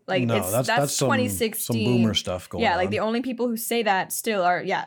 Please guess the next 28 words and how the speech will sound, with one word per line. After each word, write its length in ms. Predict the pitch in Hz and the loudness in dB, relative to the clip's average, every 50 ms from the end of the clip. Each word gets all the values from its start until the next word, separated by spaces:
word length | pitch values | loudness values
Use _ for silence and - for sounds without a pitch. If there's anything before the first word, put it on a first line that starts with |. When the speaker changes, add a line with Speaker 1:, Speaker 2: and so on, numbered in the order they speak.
| _ - | _ -8
Speaker 1:
boomers 500 | 202 202 208 220 214 220 226 226 240 254 | -8 -8 -6 -4 -6 -4 -2 -2 -2 0
on 200 | 247 214 220 226 | 0 0 0 0
Facebook. 440 | - 226 202 202 214 - 220 233 226 | -2 -4 -6 -6 -6 -6 -8 -8 -6
No 140 | 220 208 208 | -6 -6 -6
offense 280 | 220 226 247 220 226 233 | -6 -6 -6 -6 -6 -8
if 80 | 226 196 | -10 -12
you 120 | 196 202 | -8 -4
are 200 | 233 269 294 269 | -2 -2 -2 -2
a 40 | 247 | -2
boomer 280 | 220 196 190 190 185 | -4 -6 -6 -6 -6
on 180 | 180 180 180 180 | -6 -8 -8 -8
Facebook. 420 | - 160 160 165 - 185 196 196 | -10 -10 -12 -12 -10 -10 -10 -10
I'm 120 | 196 190 190 | -10 -12 -12
just, 180 | 196 - - - | -14 -16 -18 -16
I'm 140 | - 202 202 | -12 -12 -12
just 160 | 190 - 185 | -12 -12 -12
letting 160 | 180 185 180 | -12 -10 -10
you 80 | 180 175 | -12 -12
know 140 | 175 170 | -12 -10
we 100 | 165 175 | -10 -10
don't 180 | 170 170 165 - | -10 -12 -12 -12
really 200 | 190 175 185 196 | -12 -12 -12 -12
say 120 | - - | -12 -12
that 60 | - 185 | -10 -10
anymore. 360 | 196 190 190 190 190 226 - - - - - | -8 -8 -8 -8 -10 -10 -12 -16 -20 -8 2
Or, 380 | 320 359 311 262 254 - - _ _ _ _ _ _ _ _ _ _ - 233 | 2 4 4 4 2 0 -2 _ _ _ _ _ _ _ _ _ _ -2 0
uh, 160 | 247 - - - | 0 0 0 0
uh, 120 | 240 | -2